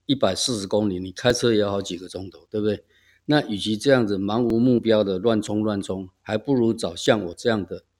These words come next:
就是基本上我不是一个纯粹的景观的导游而已，我应该可以做更多一点，叫做深度导览。而且来花莲不要只玩一次，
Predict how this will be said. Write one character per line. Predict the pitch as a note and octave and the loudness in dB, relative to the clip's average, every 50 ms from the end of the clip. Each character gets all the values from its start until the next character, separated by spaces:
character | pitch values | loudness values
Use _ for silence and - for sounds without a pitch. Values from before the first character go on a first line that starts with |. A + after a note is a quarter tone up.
| _ _ | _ _
就 | - C#3+ D#3 D3 | -2 0 2 2
是 | A2+ - | 2 0
基 | - F3 E3 | 0 0 2
本 | D3 A#2+ A2 | 4 4 4
上 | G#2 C3 C3 B2 A2+ | 4 4 4 4 4
我 | G#2 F2+ | 0 -2
不 | - C3+ C3+ | -2 -2 -2
是 | - - C#3+ C3 B2+ | -2 0 0 0 0
一 | |
个 | A#2+ A#2+ A2+ | 2 2 0
纯 | G2 G2+ - - G#2 G#2+ A#2 | 0 0 -4 -4 -2 -2 -2
粹 | A2+ - - D3 B2 G#2+ | 0 2 6 6 6 6
的 | F#2+ G2+ F#2 F2 | 4 0 -4 -4
景 | F2 - - G2+ F2 F#2 F2+ | -6 -6 -4 -4 -4 -6 -6
观 | - - A2+ A2 A2 A2 A2+ B2+ - _ _ | -2 0 0 2 0 -2 -4 -6 -10 _ _
的 | - G2 F2+ F#2+ _ - | -6 -6 -6 -8 _ -6
导 | - F2 F#2 - | -6 -6 -6 -8
游 | F2 F#2 G2 G2+ F#2 F#2 | -10 -10 -10 -10 -10 -10
而 | F#2+ | -10
已， | F2+ E2+ E2 _ _ | -10 -12 -14 _ _
我 | - A2 A2+ | -6 -2 0
应 | B2+ | 2
该 | B2+ C3+ C#3 | 4 4 4
可 | B2+ - B2+ | 4 4 4
以 | A#2+ A2 | 2 2
做 | - - C3 A2+ G#2 G#2+ | 2 0 0 0 0 0
更 | - - A#2+ G#2+ | -2 -2 0 0
多 | F#2 - G#2 G2+ | 0 0 0 0
一 | G#2 | 0
点， | F#2 F#2 F#2 F#2+ | -2 -6 -8 -6
叫 | - G2+ F#2+ | -6 -4 -4
做 | F#2+ F2+ | -4 -6
深 | - - - G#2+ A2 | -4 -2 -2 -2 -2
度 | G#2+ A2+ G2+ F#2+ | -2 -4 -6 -6
导 | - E2 D#2+ E2+ | -8 -12 -18 -20
览。 | F2 - - - _ _ _ _ _ - | -20 -20 -20 -20 _ _ _ _ _ -2
而 | - C#3+ | 0 4
且 | B2 B2+ A#2+ | 4 4 4
来 | G#2 A2+ A2+ A#2 | 4 4 4 4
花 | A#2 C3 C3 | 6 6 6
莲 | B2+ A2+ G2 | 4 4 2
不 | F2+ - - B2+ | 0 0 2 4
要 | C#3 B2+ A2+ | 6 6 4
只 | - - G2+ G2 | 2 -2 -6 -6
玩 | G2 G2 G2+ G#2 A2 | -4 -4 -4 -4 -6
一 | A2 | -6
次， | G#2+ - - - B2 G2 | -4 -4 -4 -4 -6 -8